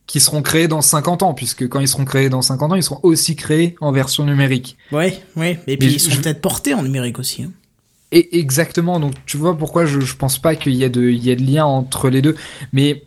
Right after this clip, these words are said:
Speaker 1: alors, je voulais en parler dans un Gamecraft, euh, mais je pense que j'en parlais dans, dans le courant du mois de janvier ou quoi. Moi, je suis en train de découvrir,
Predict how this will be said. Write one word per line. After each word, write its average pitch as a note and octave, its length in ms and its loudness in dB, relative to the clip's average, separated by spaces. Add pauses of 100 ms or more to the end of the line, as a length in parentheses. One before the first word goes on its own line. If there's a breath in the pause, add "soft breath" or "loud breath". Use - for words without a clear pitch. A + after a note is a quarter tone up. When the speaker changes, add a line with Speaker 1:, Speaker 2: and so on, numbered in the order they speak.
(140)
Speaker 1:
alors, - 280 -8
je C3 120 -2
voulais E3+ 200 4
en F#3+ 100 2
parler D3+ 240 2
dans C#3 200 0
un C3 60 2
Gamecraft, C3+ 800 0
euh, A2 220 0
mais A#2 60 -2
je - 120 -6
pense C#3+ 140 -2
que - 60 -8
j'en A#2+ 120 -2
parlais A#2+ 240 2
dans, A2+ 240 -4
dans - 400 -10
le C3+ 60 -2
courant C3 260 2
du C#3 60 4
mois C3+ 120 4
de A#2 60 0
janvier B2+ 300 0
ou C3+ 100 2
quoi. D#3 340 2
Moi, D3 140 -4
je B2+ 80 -4
suis - 100 -4
en C3+ 80 -4
train D#3 200 -2
de D3 60 2
découvrir, D3 640 0